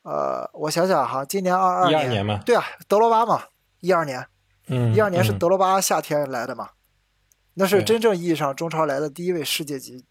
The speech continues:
Speaker 1: 球星吧。
Speaker 2: 对。
Speaker 1: 对，所以这也十年过去了，我们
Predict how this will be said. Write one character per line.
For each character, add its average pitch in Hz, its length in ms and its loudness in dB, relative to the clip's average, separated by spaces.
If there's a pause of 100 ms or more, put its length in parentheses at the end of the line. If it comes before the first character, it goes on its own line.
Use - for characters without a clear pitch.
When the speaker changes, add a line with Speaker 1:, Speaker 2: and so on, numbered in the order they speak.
(140)
Speaker 1:
球 - 160 -10
星 123 160 -10
吧。 - 220 -12 (360)
Speaker 2:
对。 139 140 -8
Speaker 1:
对， 113 80 -16
所 - 240 -6
以 156 460 0 (440)
这 185 140 0
也 151 160 2
十 - 240 -2
年 160 260 -2
过 160 200 2
去 - 160 -6
了， 101 260 -10
我 117 160 -14
们 160 480 -10